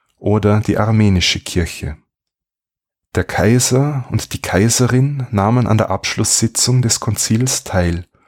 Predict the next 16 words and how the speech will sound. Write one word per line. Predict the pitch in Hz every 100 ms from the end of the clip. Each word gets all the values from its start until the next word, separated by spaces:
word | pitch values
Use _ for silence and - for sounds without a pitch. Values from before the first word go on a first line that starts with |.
| _ _ _ _ _
und | 110 107
symbolisierten | - 110 104 98 - - 120 120
damit | 101 85 101 107 - - -
eine | 113 110
Ebenbürtigkeit. | 113 107 101 95 - 87 - - 85 78 - - _ _ _ _ _ _ _ _ _ -
Pulcheria | - 98 - 92 110 127 120 120 139 127
ließ | 113 123 -
sich | 135 131 -
als | 104 85
Wächterin | 98 - - 113 117
des | 104 -
Glaubens | - 80 92 113 113 123 - -
und | - 104 -
neue | 90 90 104 107
Helena | 95 107 104 92 87
ausrufen – | 80 87 87 - 92 - - 90